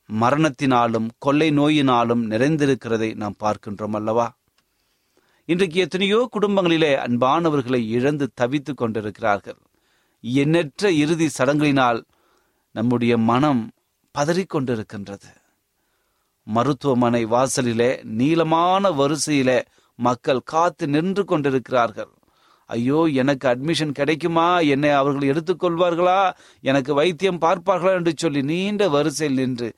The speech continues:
காத்திருக்கிற அவல நிலை காணப்படுகிறது.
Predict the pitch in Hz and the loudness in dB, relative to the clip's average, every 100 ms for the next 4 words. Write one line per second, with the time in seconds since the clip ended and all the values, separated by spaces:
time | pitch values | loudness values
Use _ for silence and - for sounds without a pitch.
0 | _ _ - 151 165 160 143 127 131 123 | _ _ -4 -2 -2 -4 -6 -4 -2 -2
1 | - 120 139 175 160 143 123 - 117 113 | -2 -2 0 0 0 0 -2 -4 -6 -6
2 | 101 113 107 120 107 104 | -8 -14 -14 -16 -16 -20